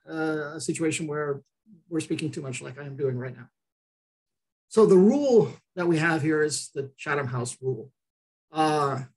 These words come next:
and it basically, as you can read it there, it's okay for people to use comments or use information collected through the session, but they shouldn't attribute it to anyone.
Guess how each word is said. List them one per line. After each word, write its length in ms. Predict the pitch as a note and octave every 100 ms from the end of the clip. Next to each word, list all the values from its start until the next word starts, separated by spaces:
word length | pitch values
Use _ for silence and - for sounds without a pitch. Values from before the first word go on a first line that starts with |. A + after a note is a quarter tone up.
| _ -
and 120 | F3
it 120 | E3
basically, 600 | G#3+ A3 - G3+ E3 - _ _ _ _ - D3 D#3+
as 160 | D3+
you 60 | D#3
can 140 | F3
read 180 | E3+ E3+
it 120 | D#3
there, 380 | F3+ F3 E3+ - _ _ _ _ _ _ _ _ _ _ _ _ _ _ _
it's 240 | G3+ G3 -
okay 380 | A3 - A#3+ A#3
for 160 | G#3+
people 300 | G3+ G#3+ G3
to 140 | G3 F3
use 340 | F#3 G3 F#3
comments 540 | F#3 F#3 F#3+ F#3 -
or 60 | E3
use 220 | F3+ F#3
information 420 | F3 E3+ E3+ E3+
collected 380 | - F3 E3+ F3
through 180 | - F#3
the 100 | E3
session, 680 | - E3 F3 G3+ G3+ F3+ F3
but 120 | F3
they 80 | E3+
shouldn't 260 | - F3 D#3
attribute 340 | - D#3 B2+
it 120 | A#2
to 80 | B2+
anyone. 200 | C3 B2